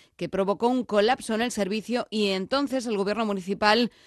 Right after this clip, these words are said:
anunció la incorporación de setenta nuevos profesionales a este servicio, pero la promesa aún no se ha completado porque faltan, dicen, diez médicos de emergencias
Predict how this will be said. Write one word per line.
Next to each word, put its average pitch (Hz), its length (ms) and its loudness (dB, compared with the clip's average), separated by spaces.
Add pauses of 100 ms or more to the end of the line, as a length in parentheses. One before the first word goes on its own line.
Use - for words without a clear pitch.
(140)
anunció 170 380 -2
la 226 100 0
incorporación 196 680 -2
de 220 100 -2
setenta 208 480 -2
nuevos 202 320 0
profesionales 190 760 -2
a 180 80 -2
este 190 200 -2
servicio, 208 640 0 (280)
pero 135 180 -8
la 151 140 -2
promesa 208 640 0
aún 233 280 4
no 196 120 0
se 196 160 -2
ha 180 80 -2
completado 190 500 -2
porque 220 380 -2
faltan, 214 440 0
dicen, 208 360 0
diez 240 260 0
médicos 208 320 -2
de 170 80 -8
emergencias 196 640 0